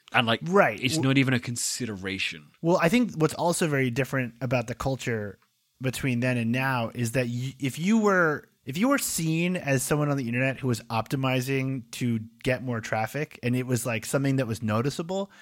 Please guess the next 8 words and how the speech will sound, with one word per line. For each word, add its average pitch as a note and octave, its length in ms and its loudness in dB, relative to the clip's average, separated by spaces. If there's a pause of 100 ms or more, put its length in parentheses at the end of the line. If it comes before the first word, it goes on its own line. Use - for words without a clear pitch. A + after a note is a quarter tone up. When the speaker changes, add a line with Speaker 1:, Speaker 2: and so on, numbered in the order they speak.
(260)
Speaker 2:
it D3 160 -4
was C3+ 460 2 (280)
looked B2 280 0
down C3 240 4
upon. F2+ 360 -10 (480)
Speaker 1:
Oh, A3+ 340 4
oh, G#3 300 2 (100)
optimizing G#2+ 800 0